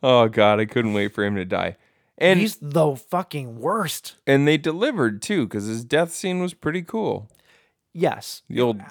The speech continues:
Speaker 2: I wish that it was more,
Speaker 1: the
Speaker 2: but
Speaker 1: old
Speaker 2: yes.
Speaker 1: the old full one eighty twist of the neck was pretty dope.
Speaker 2: It's a s-, good
Speaker 1: Um,
Speaker 2: standby. Good
Speaker 1: you know who
Speaker 2: standby.
Speaker 1: Natasha Wagner is?
Speaker 2: I don't.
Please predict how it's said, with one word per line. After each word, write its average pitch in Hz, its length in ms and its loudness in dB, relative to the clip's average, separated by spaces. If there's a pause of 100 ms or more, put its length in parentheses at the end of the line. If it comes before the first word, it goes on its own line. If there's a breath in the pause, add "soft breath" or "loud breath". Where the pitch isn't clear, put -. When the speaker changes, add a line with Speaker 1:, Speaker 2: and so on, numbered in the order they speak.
Speaker 2:
I 190 120 2
wish 202 240 4
that 190 100 0
it 202 80 -2
was 151 140 -4
more, 131 340 -6
Speaker 1:
the 120 120 0
Speaker 2:
but 131 40 6
Speaker 1:
old 127 140 4
Speaker 2:
yes. - 260 -6
Speaker 1:
the 123 220 -2
old 127 200 2
full 127 360 0
one 120 280 4
eighty 123 280 4
twist 123 420 -2
of 95 120 -6
the 95 80 -6
neck 98 380 -4
was 87 220 -12 (240)
pretty 135 300 -6
dope. 104 440 -4
Speaker 2:
It's 202 200 -10
a - 20 -10
s-, - 120 -12
good 139 160 4
Speaker 1:
Um, 135 120 6
Speaker 2:
standby. 127 400 -4
Good 156 160 -2
Speaker 1:
you 147 80 0
know 208 120 4
who 240 80 2
Speaker 2:
standby. 185 160 0
Speaker 1:
Natasha 135 420 -4
Wagner 127 520 -4
is? 175 300 -8
Speaker 2:
I 143 40 -14
don't. - 380 -14